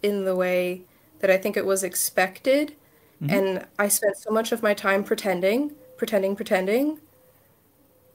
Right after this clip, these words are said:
Speaker 1: I don't know what to do, Doctor K. <laughs>
Speaker 2: With, why do
Speaker 1: Like,
Speaker 2: you have to do anything?
Speaker 1: Because I have to face the world
Speaker 2: So?
Speaker 1: and tell the world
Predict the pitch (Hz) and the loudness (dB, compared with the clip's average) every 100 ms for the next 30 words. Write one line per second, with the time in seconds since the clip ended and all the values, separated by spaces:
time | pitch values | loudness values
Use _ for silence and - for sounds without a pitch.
0 | _ _ _ _ - 226 269 262 247 233 | _ _ _ _ -8 -2 2 2 2 2
1 | 247 214 202 190 180 185 208 214 202 - | 4 4 2 2 4 4 2 2 2 0
2 | - - 175 175 - - - 160 185 226 | -10 -6 -6 -6 -10 -10 -6 -2 4 4
3 | 226 165 185 269 - 160 _ _ _ _ | 4 -2 -6 -6 -8 -12 _ _ _ _
4 | _ _ _ _ _ _ _ _ _ _ | _ _ _ _ _ _ _ _ _ _
5 | _ _ _ _ _ _ _ 254 285 285 | _ _ _ _ _ _ _ 0 6 6
6 | 277 - 269 294 302 302 285 262 302 320 | 4 0 2 4 4 2 4 6 8 6
7 | - 277 247 320 349 214 202 214 233 - | 4 6 8 8 8 8 6 4 0 -6
8 | _ _ - - 156 - - - 262 - | _ _ -18 -6 -6 -6 -6 0 2 2
9 | - 285 320 294 247 277 330 208 196 202 | 2 4 6 4 6 8 8 8 6 4
10 | 233 | -2